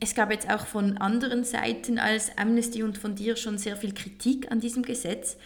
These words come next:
Ähm, zum Beispiel die Menschenrechtskommissarin des Europarates, die uno-Berichterstatterinnen,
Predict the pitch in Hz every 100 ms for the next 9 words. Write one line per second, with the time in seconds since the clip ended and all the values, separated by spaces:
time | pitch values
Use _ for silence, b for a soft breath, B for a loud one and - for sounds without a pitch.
0 | B B B - 196 196 190 208 190 190
1 | - 185 180 180 214 226 220 208 208 -
2 | 208 196 202 196 190 202 196 - 180 202
3 | 240 240 202 196 196 196 196 190 190 -
4 | - 185 226 226 208 208 233 226 - 214
5 | 202 202 202 - 208 214 220 220 214 220